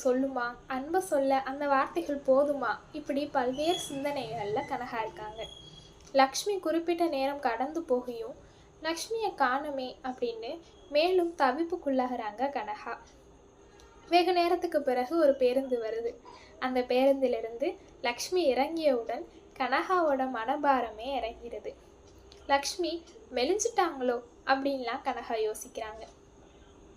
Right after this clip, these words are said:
ரெண்டு பேரும் ஒருத்தர் ஒருத்தர் பார்த்த உடனே ரெண்டு பேரோட கண்களுமே கலங்கிருது. அவங்களுடைய அன்பை அந்த கண்கள்,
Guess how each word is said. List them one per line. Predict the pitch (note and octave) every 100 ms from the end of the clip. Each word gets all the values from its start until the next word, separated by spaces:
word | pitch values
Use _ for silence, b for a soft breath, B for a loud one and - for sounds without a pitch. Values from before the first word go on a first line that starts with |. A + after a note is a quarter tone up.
| - - C4
ரெண்டு | B3+ C4
பேரும் | C4 B3 A#3 - -
ஒருத்தர் | C4 C4 C4+ B3
ஒருத்தர் | B3+ C#4+
பார்த்த | C#4 A#3 B3 - A#3+
உடனே | A3+ A3+ G#3+ - C#4+
ரெண்டு | D4 E4+ G4+
பேரோட | F#4 D#4 C4 B3+ A#3
கண்களுமே | A3+ B3+ B3 A#3 A3+ C4
கலங்கிருது. | A#3+ A3 B3 A#3 G#3+ - - - - - F#4 - - B B - -
அவங்களுடைய | B3+ C4 C4 B3 A#3
அன்பை | A3+ A3 B3+ C#4+ B3+ D#4 - -
அந்த | C4 B3
கண்கள், | A#3+ C4 A#3+ C#4+ D4 C#4